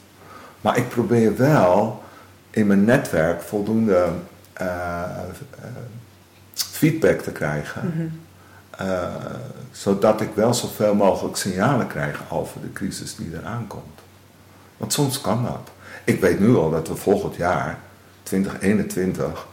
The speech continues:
Speaker 1: nu is het een hoog grond en iedereen applaudisseert voor de zorg.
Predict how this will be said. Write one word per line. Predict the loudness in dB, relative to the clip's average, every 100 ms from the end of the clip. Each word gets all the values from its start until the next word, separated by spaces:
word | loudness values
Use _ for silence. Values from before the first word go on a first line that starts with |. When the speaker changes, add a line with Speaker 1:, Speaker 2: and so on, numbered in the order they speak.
| -14
Speaker 1:
nu | 0 2
is | 2 -2
het | -6
een |
hoog | 2 2 2 -2 -4 -2 4 4 4
grond | -2 -6
en | -6 -6
iedereen | -4 -2 -2 0
applaudisseert | -2 -2 -2 -2 -2 -4 -4 -6
voor | -8
de | -2
zorg. | 4 4 4